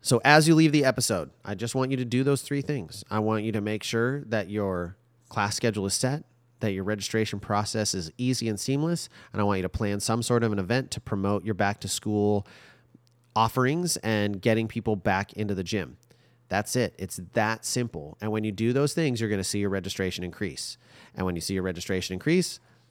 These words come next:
that's more revenue, more, uh, kids in the gym, more stuff going on in the gym that's gonna help your business grow.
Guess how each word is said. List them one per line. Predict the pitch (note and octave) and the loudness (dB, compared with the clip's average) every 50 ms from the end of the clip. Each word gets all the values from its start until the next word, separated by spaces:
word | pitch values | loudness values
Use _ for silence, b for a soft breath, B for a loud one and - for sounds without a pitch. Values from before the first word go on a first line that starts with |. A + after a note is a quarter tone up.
| b | b
that's | - - - - | -12 -10 -6 0
more | G#2+ G#2+ G#2+ | 2 4 4
revenue, | G#2 A2+ B2 B2+ C3+ D3 D3 D3+ D3+ D3 B B B | 6 6 6 6 6 6 4 4 4 2 B B B
more, | - G2 G#2+ A2 A2 A2+ A2+ A2+ A2+ A2 - - | -4 2 4 6 6 8 8 6 6 4 2 0
uh, | - G2+ G2 F#2+ F#2 F#2 F2+ F2 E2 - - - | -2 0 0 2 2 2 0 0 -2 -4 -10 -8
kids | - - C#3 C3+ B2+ A#2 | 0 2 2 2 2 0
in | A#2+ | -2
the | A2+ G#2+ | -2 -2
gym, | F#2+ G2 A2+ B2 C#3+ D#3 E3+ D#3+ B B B B B | -2 0 0 0 0 0 -2 -4 B B B B B
more | G2 G2+ G#2+ A2+ A#2 A#2+ | -2 2 4 6 6 4
stuff | A2+ - - A#2 A2+ - - | 4 2 2 2 2 2 2
going | A#2 A2+ A2+ A2 | 0 2 2 2
on | G#2+ G#2+ A2+ A2+ | 2 2 2 2
in | A2 | 0
the | G#2+ G#2 | 0 -2
gym | F#2+ A2 A#2+ C3 C3+ | 0 0 0 0 2
that's | B2+ A2+ G#2 - - | 0 0 -2 -2 -4
gonna | - A2 G2 F#2 | -4 -2 -2 -2
help | E2+ D#2+ - - A2 G#2+ G2 - - | -4 -4 0 0 0 0 0 -2 -6
your | G2+ G#2+ G#2+ G#2 G2+ F#2+ | -2 0 2 2 0 0
business | E2 - G2 F#2 - F2+ E2+ - | 0 -2 -2 -2 -2 -4 -8 -6
grow. | - E2 B1 G1+ | -6 -8 -8 -8